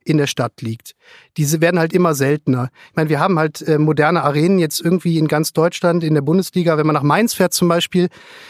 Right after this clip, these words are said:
äh, das steht irgendwo auf dem Kartoffelacker, das Stadion. Von, wenn man sich nähert, sieht das aus wie ein Möbelhaus.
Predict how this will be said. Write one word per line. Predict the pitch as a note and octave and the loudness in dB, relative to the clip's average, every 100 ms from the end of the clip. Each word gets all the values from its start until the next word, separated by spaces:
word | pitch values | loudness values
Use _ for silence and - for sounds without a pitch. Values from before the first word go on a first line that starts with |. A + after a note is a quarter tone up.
| - | -6
äh, | E3 D#3 | -2 -2
das | D#3 | 0
steht | E3+ | -2
irgendwo | D3+ F#3 F3 | 0 0 2
auf | D#3 | 2
dem | - | 0
Kartoffelacker, | - C#3+ - - G3 E3+ F#3 | -2 -4 -4 -2 -2 0 0
das | E3+ | -2
Stadion. | - D#3 D#3+ E3+ E3 | 0 2 2 2 0
Von, | - D#3+ | 0 0
wenn | |
man | D#3+ D#3 | 2 0
sich | D#3 - | -2 0
nähert, | D3+ F3 F3 | 2 2 0
sieht | E3+ | 0
das | D#3+ D3+ | 0 0
aus | D#3+ E3+ E3+ | -2 -2 -2
wie | D#3+ D#3 | 0 0
ein | C#3 C#3 | 2 2
Möbelhaus. | D#3 G#3 F3+ F3 G#3 - | 2 2 2 2 0 -4